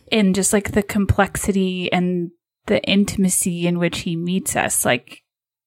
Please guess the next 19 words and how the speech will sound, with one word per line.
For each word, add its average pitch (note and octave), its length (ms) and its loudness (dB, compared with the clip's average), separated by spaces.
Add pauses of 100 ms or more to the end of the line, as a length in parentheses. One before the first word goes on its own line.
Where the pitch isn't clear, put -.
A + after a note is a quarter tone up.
(100)
it's G3 160 -2
so A3+ 360 4
beyond F3+ 560 4
my E3+ 260 4
plans E3+ 1000 -4 (440)
when G3+ 180 4
I'm E3+ 160 2
paying F#3 280 -4
attention F3 500 -4
to E3+ 80 -4
him. F3 280 -4 (960)
I G#3 140 6
love, G#3+ 520 4
again, G3 600 2 (100)
maybe B3+ 380 2
I've B3+ 140 4
said G3 220 0
this G3 140 -2
before. F3 640 -2